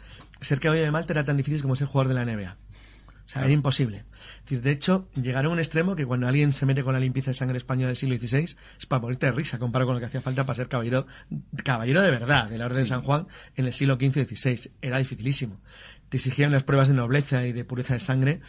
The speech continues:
Speaker 1: absolutamente exageradas. Lo que ocurre es que la orden contaba luego con una especie de elementos menores,
Speaker 2: Eso.
Speaker 1: donde era más fácil acceder.
Speaker 3: Ujú.
Speaker 2: Eso es, esos elementos menores, perdona, que comenta Carlos, es lo que eran mercenarios.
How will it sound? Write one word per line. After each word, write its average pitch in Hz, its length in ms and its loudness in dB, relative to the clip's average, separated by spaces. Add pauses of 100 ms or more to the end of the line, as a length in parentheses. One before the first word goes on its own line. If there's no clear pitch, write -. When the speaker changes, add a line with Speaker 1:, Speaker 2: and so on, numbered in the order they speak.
(320)
Speaker 1:
absolutamente 131 380 0
exageradas. 110 560 -6
Lo 151 140 0
que 214 80 2
ocurre 233 340 2 (260)
es - 100 -20
que 143 100 -2
la 139 60 4
orden 147 160 0
contaba 143 280 2
luego 151 200 0
con 131 60 -2
una 135 120 2
especie 135 320 -2
de 127 80 -2
elementos 131 400 -4
menores, 147 480 0 (240)
Speaker 2:
Eso. 95 80 -4
Speaker 1:
donde 139 140 2
era 147 80 2
más 143 120 0
fácil 139 240 0
acceder. 117 380 -12 (100)
Speaker 3:
Ujú. 95 240 -8
Speaker 2:
Eso 90 140 -10
es, 87 120 -10
esos 95 240 -10
elementos 98 400 -8
menores, 98 340 -6
perdona, 87 380 -12
que 85 440 -12
comenta 92 340 -12
Carlos, 101 380 -10 (280)
es - 120 -12
lo - 100 -6
que 95 80 -12
eran 98 240 -8
mercenarios. - 640 -16